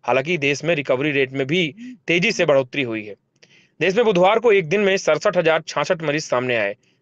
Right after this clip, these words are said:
जिसके बाद संक्रमितों की संख्या बढ़कर तेईस लाख पंचानवे हजार पाँच सौ इकहत्तर हो गई। वहीं पिछले चौबीस घंटों में नौ सौ पचास लोगों की मौत भी हुई है।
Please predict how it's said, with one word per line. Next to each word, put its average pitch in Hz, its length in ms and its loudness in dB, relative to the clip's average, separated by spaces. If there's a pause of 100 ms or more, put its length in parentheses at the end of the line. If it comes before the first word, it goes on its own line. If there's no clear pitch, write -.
जिसके 135 200 -4
बाद 160 260 2 (220)
संक्रमितों 185 540 0
की 220 120 -2
संख्या 165 320 2
बढ़कर 147 300 2
तेईस 170 380 -2
लाख 160 260 -2
पंचानवे 147 480 0
हजार 151 240 4
पाँच 131 300 -2
सौ 165 120 -4
इकहत्तर 139 400 0
हो 113 100 0
गई। 104 180 -10 (500)
वहीं 160 360 0 (320)
पिछले 190 240 0
चौबीस 190 380 2
घंटों 160 320 0
में 185 140 2
नौ 160 180 2
सौ 160 260 0
पचास 170 460 0
लोगों 147 200 0
की - 140 -6
मौत 139 220 2
भी 147 120 -2
हुई 127 240 -2
है। 98 140 -10